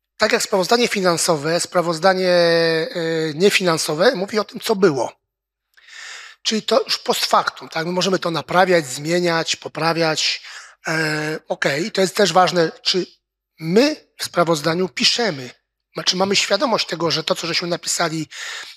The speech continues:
jest oceniane w taki czy inny sposób, ale jaki mamy plan na ewentualną poprawę,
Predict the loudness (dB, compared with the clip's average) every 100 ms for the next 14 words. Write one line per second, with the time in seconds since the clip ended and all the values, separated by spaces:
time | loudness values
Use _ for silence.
0 | _ _ _ _ _ 2 2 2 -4 0
1 | 2 2 2 0 -2 0 -2 -2 -2 -4
2 | -6 -8 -4 -4 -6 -4 0 2 2 2
3 | 0 -2 0 -2 -4 2 4 4 -2 -10
4 | -4 -2 0 -2 0 0 0 -2 -4 -2
5 | 2 4 4 0 -2